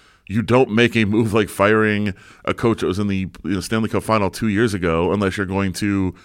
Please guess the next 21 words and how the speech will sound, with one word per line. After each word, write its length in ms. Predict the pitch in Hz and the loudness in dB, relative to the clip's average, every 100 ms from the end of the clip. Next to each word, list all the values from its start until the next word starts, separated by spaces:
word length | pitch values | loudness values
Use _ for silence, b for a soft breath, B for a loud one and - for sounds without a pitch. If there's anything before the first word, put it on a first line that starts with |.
| b b | b b
kinda 160 | - 104 | -4 -2
go 260 | 85 104 95 | 2 2 4
all 200 | 98 98 | 4 4
in 120 | 101 | 2
on 100 | 90 | -2
the 80 | 78 | -2
season. 440 | 123 117 - - | -2 -4 -6 -6
So 220 | - 104 | 0 4
I, 260 | 95 101 76 | 4 4 0
I 40 | |
think 180 | 98 107 | -2 -4
that 60 | 107 | -2
they're 140 | 101 | -2
gonna 140 | 101 | -2
do 140 | 90 104 | -2 0
what 120 | 101 | 0
they 100 | 85 | -2
can 300 | - 90 117 | -2 -2 -2
to 100 | 120 | -4
try 140 | 113 | -2
to 200 | 98 85 | 0 0